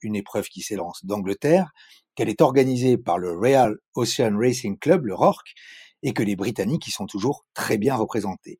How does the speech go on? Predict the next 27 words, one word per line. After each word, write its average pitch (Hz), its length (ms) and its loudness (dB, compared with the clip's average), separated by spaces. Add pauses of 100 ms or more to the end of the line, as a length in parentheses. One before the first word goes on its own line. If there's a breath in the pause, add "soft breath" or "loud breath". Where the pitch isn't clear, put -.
Alors, 131 260 -2 (680 soft breath)
avant 165 240 6
d'essuyer 160 680 6
un 117 120 -2
protest 165 640 4
de 117 100 -2
nos 131 180 2
amis 131 160 4
d'outre-Manche 127 560 -2
devant 107 160 -2
ce - 120 -6
traitement 110 440 -4
tricolore 131 720 2
de 101 80 -6
l'histoire 107 300 -4
de 92 60 -4
la 92 80 -4
course, - 340 -4 (500 soft breath)
nous 120 140 0
réparons 135 500 2
aujourd'hui. 98 440 -4 (140)
Le 110 120 -2
Fastnet 131 500 2
vu 120 220 0
par 127 160 4
les 113 160 2
Anglais, 110 340 4